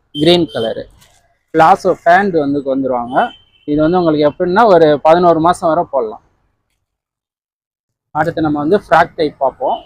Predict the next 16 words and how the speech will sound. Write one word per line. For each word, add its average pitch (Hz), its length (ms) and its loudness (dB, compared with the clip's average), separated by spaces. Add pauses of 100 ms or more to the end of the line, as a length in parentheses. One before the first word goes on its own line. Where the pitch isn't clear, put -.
நல்லா 151 180 4 (120)
லாங்கான 160 480 0
ஃப்ராக் 151 300 0
டைப்பு, 143 240 -6 (160)
நல்லா 151 180 0 (120)
சாஃப்டா 165 420 0
இருக்கும், 160 300 -6 (480)
ஒன்றரை 170 340 4
வயசு 180 240 0 (100)
வரை 160 180 4 (100)
போடலாம். 139 360 -2 (500)
கொஞ்சம் 160 260 0
ஃபேட்டான 185 500 4
பாப்பானா 160 420 2 (440)
கண்டிப்பா 170 340 4 (120)
ஒரு 160 120 4